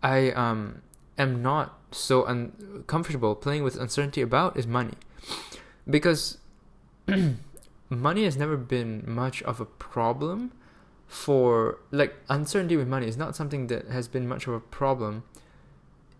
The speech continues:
in my, like, radar growing up, because my dad's a surgeon,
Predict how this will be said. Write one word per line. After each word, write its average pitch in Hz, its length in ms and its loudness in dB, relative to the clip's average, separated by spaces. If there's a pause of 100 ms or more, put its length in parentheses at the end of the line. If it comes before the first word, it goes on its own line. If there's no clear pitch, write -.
(160)
in 135 320 0
my, 117 260 -2 (100)
like, 113 300 -2
radar 123 480 2
growing 117 280 0
up, 113 140 -4
because 123 380 -2 (300)
my 127 120 -2
dad's 160 220 0
a 135 60 -2
surgeon, 117 460 -2